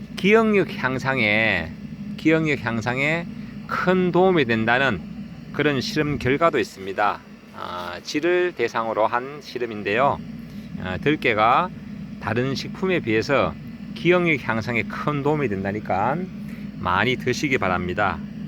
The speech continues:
에, 그리고 들깨는 우리 야구 구 회 말 구원 투수, 마무리 투수처럼 농사를 짓다가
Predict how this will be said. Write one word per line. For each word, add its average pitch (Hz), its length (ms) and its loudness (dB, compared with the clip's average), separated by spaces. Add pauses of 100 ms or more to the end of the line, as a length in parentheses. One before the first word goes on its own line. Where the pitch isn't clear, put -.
(680)
에, 92 240 -4
그리고 135 240 2
들깨는 113 800 2 (800)
우리 123 220 0
야구 143 480 4
구 131 240 2
회 175 120 6
말 110 640 6 (300)
구원 127 320 2
투수, 117 440 -2 (360)
마무리 110 340 2
투수처럼 110 800 2 (600)
농사를 160 520 2
짓다가 110 880 2